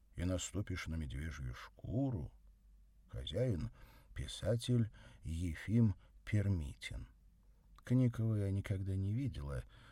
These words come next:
но знала, что он и двое его сыновей — заядлые охотники,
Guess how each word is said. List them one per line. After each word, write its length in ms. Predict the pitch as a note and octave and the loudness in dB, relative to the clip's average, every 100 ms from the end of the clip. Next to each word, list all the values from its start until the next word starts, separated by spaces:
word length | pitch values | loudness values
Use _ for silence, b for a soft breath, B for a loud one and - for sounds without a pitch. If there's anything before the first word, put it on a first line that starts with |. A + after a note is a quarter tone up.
| B | B
но 180 | F#2+ G2+ | 0 0
знала, 440 | D#2 E2 C3+ D3+ E2 | 0 0 2 2 0
что 280 | - C#2+ | -2 -4
он 220 | F2 D#3+ A#2 | -2 0 0
и 60 | |
двое 300 | C#2+ E2+ E2+ | 0 -2 -2
его 160 | E2 D2+ | -2 -4
сыновей — 480 | - C#2 C#2 F#2+ G#2 | -4 -4 -2 0 0
заядлые 600 | D#2 D2+ F2 E2+ D#2+ C#2+ | -2 -2 -2 -2 -2 -4
охотники, 800 | C2 - F2 - E2 - B1+ | -4 -6 -10 -8 -12 -6 -6